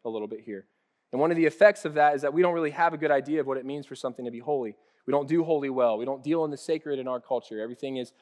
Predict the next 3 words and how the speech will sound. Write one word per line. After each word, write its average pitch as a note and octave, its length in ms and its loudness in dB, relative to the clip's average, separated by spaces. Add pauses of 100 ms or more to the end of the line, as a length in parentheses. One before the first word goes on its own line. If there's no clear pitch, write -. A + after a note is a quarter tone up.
(140)
commercialized, C#3 800 2
commodified, C3+ 640 2 (1700)
advertised. C3 640 2